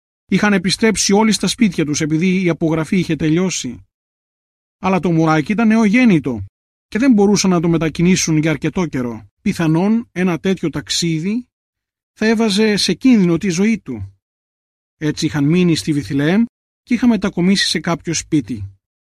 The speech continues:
Οι σοφοί μάγοι βρήκαν τον Κύριό μας σε ένα σπίτι. Ας θυμηθούμε ξανά τις λανθασμένες χριστουγεννιάτικες κάρτες που δείχνουν τους σοφούς μάγους να έρχονται στο στάβλο.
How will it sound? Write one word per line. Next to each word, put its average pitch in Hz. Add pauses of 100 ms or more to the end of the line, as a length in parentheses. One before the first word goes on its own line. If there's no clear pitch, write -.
(460)
Οι 151
σοφοί 185 (140)
μάγοι 127 (460)
βρήκαν 156
τον 131
Κύριό 151
μας 131
σε 135
ένα 131
σπίτι. 104 (560)
Ας 165
θυμηθούμε 175
ξανά 151 (260)
τις 156
λανθασμένες 156
χριστουγεννιάτικες 156
κάρτες 123 (360)
που 160
δείχνουν 202
τους 180
σοφούς -
μάγους 160
να 143
έρχονται 151
στο 147
στάβλο. 107